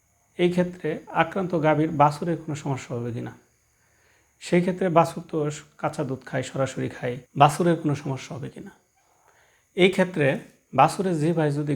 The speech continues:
গা না থাকে, তাহলে বাছুরের সমস্যা হবে না। যদি এই ধরনের সমস্যা হয়, বাছুরের জিহ্বায় কোনো গা না থাকে, তাহলে বাছুর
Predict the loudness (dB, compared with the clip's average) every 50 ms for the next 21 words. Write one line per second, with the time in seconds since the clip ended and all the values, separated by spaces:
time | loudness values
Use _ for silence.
0 | 2 4 2 2 2 -2 -4 -4 -6 -6 -4 -4 -6 -6 -6 -12 _ _ _ _
1 | _ _ _ _ _ _ _ _ _ _ _ _ _ _ _ _ _ _ _ _
2 | _ _ _ _ _ _ -4 -2 0 2 4 4 4 2 2 -2 -6 -4 -6 -6
3 | -6 -8 -10 -10 -10 -10 -10 -10 -10 -10 -12 -14 -16 -20 _ _ _ _ _ _
4 | _ _ 0 2 4 4 4 2 2 -2 -2 0 2 2 4 4 4 4 2 2
5 | 0 -2 -6 -10 -12 -6 -4 -4 -4 -4 -4 -4 -4 -4 -4 -8 _ _ _ _
6 | _ _ _ _ _ 0 2 2 2 2 -2 -10 -18 _ _ _ _ _ _ _
7 | _ _ _ _ _ _ _ _ _ _ _ _ _ -2 -2 0 0 0 0 0
8 | 2 0 0 -2 -8 _ _ _ _ _ _ _ _ _ _ -6 -2 0 2 2
9 | 2 2 0 0 0 4 4 6 6 6 4 2 0 0 -4 -8 -6 -6 -6 -6
10 | -6 -10 _ _ _ _ -10 -6 -6 -2 -2 0 0 2 0 0 0 -4